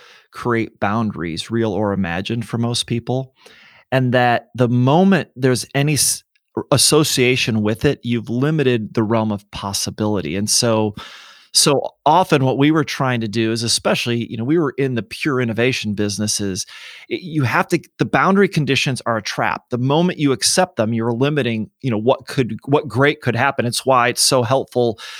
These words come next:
to get someone from a different industry to come in and look at your problem because they don't relate to any of that. And so to me, it's a, I think all three methods have value, but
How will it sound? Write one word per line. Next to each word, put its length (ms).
to 80
get 140
someone 320
from 160
a 60
different 380
industry 460
to 80
come 200
in 80
and 100
look 160
at 120
your 80
problem 360
because 380
they 160
don't 180
relate 340
to 80
any 140
of 80
that. 220
And 180
so 320
to 120
me, 240
it's 200
a, 180
I 80
think 220
all 240
three 320
methods 840
have 240
value, 680
but 460